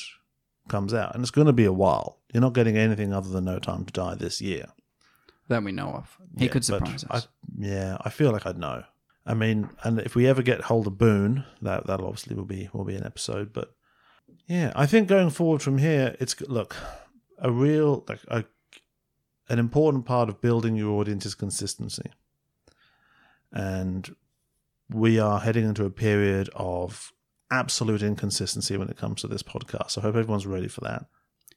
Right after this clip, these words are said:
Speaker 2: So
Speaker 1: No idea when the ne-, when we'll do
Speaker 2: apologies in advance.
Speaker 1: in advance. But, uh, I'm looking forward to coming out of this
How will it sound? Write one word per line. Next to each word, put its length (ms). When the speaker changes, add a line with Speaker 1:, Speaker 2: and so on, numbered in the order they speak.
Speaker 2:
So 520
Speaker 1:
No 220
idea 260
when 80
the 80
ne-, 80
when 100
we'll 140
do 60
Speaker 2:
apologies 520
in 160
advance. 760
Speaker 1:
in 100
advance. 640
But, 240
uh, 220
I'm 340
looking 280
forward 320
to 120
coming 300
out 140
of 140
this 380